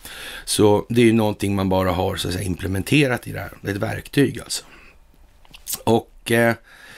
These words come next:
ja, vi, eh, tror väl att Sverige är tvungna snart att, eh, antingen falla samman helt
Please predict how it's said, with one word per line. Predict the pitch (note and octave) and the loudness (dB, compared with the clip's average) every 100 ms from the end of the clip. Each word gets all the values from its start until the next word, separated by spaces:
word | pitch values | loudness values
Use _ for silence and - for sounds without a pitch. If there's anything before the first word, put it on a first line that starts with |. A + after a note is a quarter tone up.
| - - - - - | -20 -20 -20 -20 2
ja, | C#3+ D#3+ C#3 D3+ E3 - _ _ _ _ _ _ _ | 4 6 6 4 0 -6 _ _ _ _ _ _ _
vi, | C3+ C#3+ C#3+ C#3 C#3+ C#3 | 4 6 6 6 6 6
eh, | C#3 C#3 - _ _ - | 4 0 -8 _ _ 0
tror | C#3+ C3 | 2 4
väl | B2+ C3+ | 4 2
att | - | 2
Sverige | C3 A2+ A#2 A#2+ B2+ - _ _ _ _ _ _ _ _ _ | 2 2 4 4 2 -2 _ _ _ _ _ _ _ _ _
är | A#2 A2+ | 2 2
tvungna | G#2 - C3 G2 G2 A#2+ D#3 - A2 | 2 2 2 4 0 0 -2 -6 -8
snart | G#2 C3 D#3 - - | -2 -2 -2 -8 -6
att, | A2 - - - | -6 -6 -12 -6
eh, | A#2 G2+ F#2 - - - - - - - - - - - - - - A#2 | 0 0 -2 -6 -18 -20 -20 -20 -20 -20 -20 -20 -20 -20 -20 -20 -6 -2
antingen | F#2+ - A#2 A#2 | -2 -4 -6 -4
falla | A#2 G2 | -4 -2
samman | - G2+ G2 | -2 -2 -2
helt | F#2 A2+ D#3 - - | 0 0 0 -4 -20